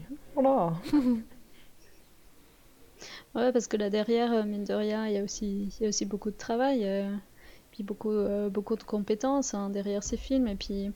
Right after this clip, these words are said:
Speaker 3: il y en a quand même pas mal qui, qui ont des, des messages vachement profonds, euh,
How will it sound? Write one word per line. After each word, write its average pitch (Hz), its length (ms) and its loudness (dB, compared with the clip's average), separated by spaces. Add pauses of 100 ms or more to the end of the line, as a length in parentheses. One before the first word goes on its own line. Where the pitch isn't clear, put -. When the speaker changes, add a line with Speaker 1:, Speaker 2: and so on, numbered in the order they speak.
(1000)
Speaker 3:
il 214 60 -4
y 214 80 0
en 214 80 0
a 202 120 2
quand 208 140 -4
même 208 180 -2
pas 226 120 0
mal 254 240 0
qui, 202 760 -4 (160)
qui 208 200 -4
ont 202 120 -4
des, 190 440 -2 (320)
des 208 140 -2
messages 220 560 4
vachement 202 460 0
profonds, 247 680 -2
euh, 196 260 2